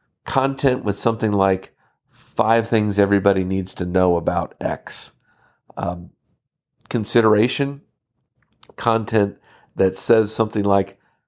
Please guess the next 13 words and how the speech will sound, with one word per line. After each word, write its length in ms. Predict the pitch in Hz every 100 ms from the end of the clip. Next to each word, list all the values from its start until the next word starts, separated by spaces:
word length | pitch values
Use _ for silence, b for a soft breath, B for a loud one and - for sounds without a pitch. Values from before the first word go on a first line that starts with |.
| _ _
"How 240 | - 127
can 240 | 135 - 101
my 180 | 104 104
company 540 | - 104 101 95 92
solve 760 | 92 - - 104 95 92 92 - _
your 460 | 92 92 92 90 - _
X 420 | 98 - - - - _
challenge, 580 | 107 92 87 87 85
your 280 | 85 85 - -
X 320 | 101 - -
pain?" 480 | - 95 85 92 104 _ b b b b b b b
Evaluation, 1040 | 95 104 110 120 104 104 104 - 113 117 117 _ _ _ _
certainly, 800 | - - 123 82 104 104 98 95